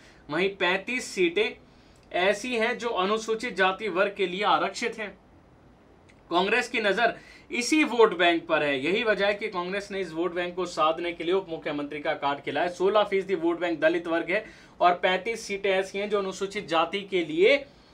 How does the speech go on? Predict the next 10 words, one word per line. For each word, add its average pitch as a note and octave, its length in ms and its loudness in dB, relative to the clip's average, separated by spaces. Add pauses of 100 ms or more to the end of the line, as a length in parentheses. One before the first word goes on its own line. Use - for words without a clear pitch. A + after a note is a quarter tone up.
(520)
वर्ग G#3+ 280 6
के A3 120 4
लिए G3 180 0
आरक्षित F#3 600 6
हैं E3+ 100 -2
और E3+ 180 -2
इसी F3 220 -6
को G3 160 -4
लिए E3+ 200 2
कांग्रेस D#3+ 600 -2